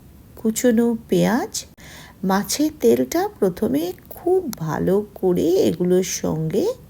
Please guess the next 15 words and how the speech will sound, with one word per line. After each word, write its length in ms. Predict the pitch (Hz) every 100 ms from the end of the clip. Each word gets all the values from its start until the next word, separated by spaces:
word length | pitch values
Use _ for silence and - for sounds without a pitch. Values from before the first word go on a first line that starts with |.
| - - - - -
মেখে 320 | 139 143 -
নেব, 220 | - - - 147 - - - - - - - - - - - - - - - - - - -
যাতে 340 | 180 202 - 254 262 262 - - - - - - -
সব 240 | - 233 - -
ভালো 260 | 180 175
করে 240 | 180 196 294 370
মিশে 360 | 208 175 - 156
যায়। 280 | - - - - - - - - - - - - - - - - - - - - - - - - - - - - - - - - - -
খুব 160 | 226 202
ভালো 300 | 160 196 220 233
করে 220 | 220 220 226 208
মাখতে 320 | 196 180 - 208
হবে। 320 | 196 180 196 381 - - - - - - - - - - - - - - - - - - - - - - - - 165
যখন 360 | 190 180 190 175
মাখা 400 | 160 170 - 247